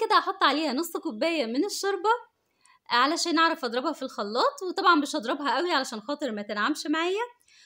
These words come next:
وهحط ربع معلقة من الكربوناتو، دي هتفرق قوي في الشكل وفي اللون وهتدي مذاق كمان. هنا معايا كوبايتين ونص من الشوربة، دول طبعا غير نص الكوباية اللي أنا حطيتها في الخلاط،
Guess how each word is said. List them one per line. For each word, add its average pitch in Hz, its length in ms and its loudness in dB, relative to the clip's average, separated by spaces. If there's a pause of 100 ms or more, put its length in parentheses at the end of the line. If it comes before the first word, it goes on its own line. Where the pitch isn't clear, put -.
(100)
وهحط 359 380 2
ربع 392 340 2
معلقة 320 440 4
من 311 160 4
الكربوناتو، 185 720 -6 (300)
دي 294 160 -2
هتفرق 359 520 -2
قوي 381 220 2
في 349 80 -12
الشكل 349 480 -2
وفي 247 220 -8
اللون 285 320 -2 (220)
وهتدي 277 480 -4
مذاق 247 420 -4
كمان. 190 420 -4 (2250)
هنا 427 220 2
معايا 381 360 2 (100)
كوبايتين 254 640 0
ونص 254 340 -4
من 226 200 0
الشوربة، 392 440 2 (340)
دول 415 140 0
طبعا 359 340 4
غير 370 220 0
نص 392 260 -4
الكوباية 302 500 -2
اللي 311 120 0
أنا 339 100 2
حطيتها 359 560 0
في 440 60 -10
الخلاط، 214 640 -6